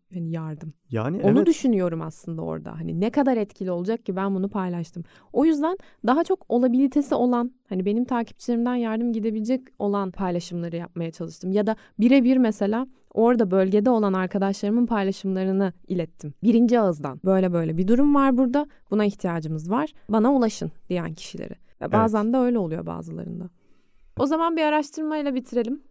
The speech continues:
Speaker 1: Şimdi bir tane araştırma var. Travma sonrası stres bozukluğunda medyanın rolü isimli bir, e, tez var. İki bin on dokuzda yazılmış. Burada aslında birazcık on yedi Ağustos depremi sonrası da dikkate alınarak, e, yapılan bir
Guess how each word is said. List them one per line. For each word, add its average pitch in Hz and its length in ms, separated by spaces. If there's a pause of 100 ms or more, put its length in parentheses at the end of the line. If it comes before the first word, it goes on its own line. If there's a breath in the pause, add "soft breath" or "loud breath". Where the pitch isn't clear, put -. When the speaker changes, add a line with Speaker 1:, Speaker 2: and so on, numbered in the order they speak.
Speaker 1:
Şimdi 277 320
bir 285 80
tane 330 380 (180)
araştırma 262 580
var. 233 180 (120)
Travma 349 320
sonrası 277 420
stres 294 360
bozukluğunda 220 840 (120)
medyanın 254 540
rolü 220 200
isimli 214 600
bir, 254 220 (260)
e, 175 220
tez 202 340
var. 165 300
İki 196 200
bin 202 80
on 202 200
dokuzda 175 580
yazılmış. 160 680 (180)
Burada 320 580
aslında 277 440
birazcık 269 400
on 240 120
yedi 247 240
Ağustos 233 360 (100)
depremi 214 420
sonrası 202 580
da 190 140
dikkate - 340
alınarak, 170 600
e, 180 200 (540)
yapılan 175 360
bir 170 60